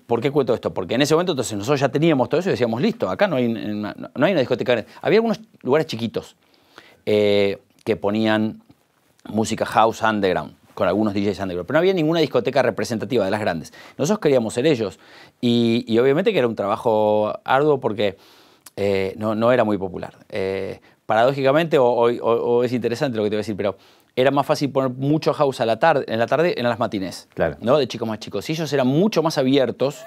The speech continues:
Speaker 2: <laughs>
Speaker 1: a, a bailar house que la gente de la noche, que era la que venía y te decía, "Bueno, pero dale, poneme uno de los Stones", ¿entendés? Y yo me acuerdo que en esa época los D Js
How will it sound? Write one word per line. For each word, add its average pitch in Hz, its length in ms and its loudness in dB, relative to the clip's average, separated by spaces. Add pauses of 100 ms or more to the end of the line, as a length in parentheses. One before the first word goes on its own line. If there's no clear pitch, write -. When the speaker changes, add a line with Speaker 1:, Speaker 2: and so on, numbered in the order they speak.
Speaker 2:
<laughs> - 320 -8
Speaker 1:
a, 113 200 6
a - 20 2
bailar 113 260 4
house 165 280 4
que 127 100 -2
la 104 80 -2
gente 143 240 -4
de 147 60 4
la 156 40 2
noche, 160 160 -2
que 147 260 2
era 135 120 4
la 123 100 4
que 120 80 0
venía 127 140 0
y - 20 -2
te 110 60 -6
decía, 113 220 0 (260)
"Bueno, 127 240 2
pero 127 140 4
dale, 127 180 6
poneme 139 240 0
uno 131 120 2
de 110 60 0
los 101 140 -4
Stones", 92 480 -6
¿entendés? 101 360 -4 (240)
Y 107 100 0
yo 147 60 2
me 185 60 4
acuerdo 175 200 4
que 160 40 2
en 160 40 0
esa 165 120 -4
época 185 220 -2
los 113 100 0
D 151 140 0
Js 127 200 0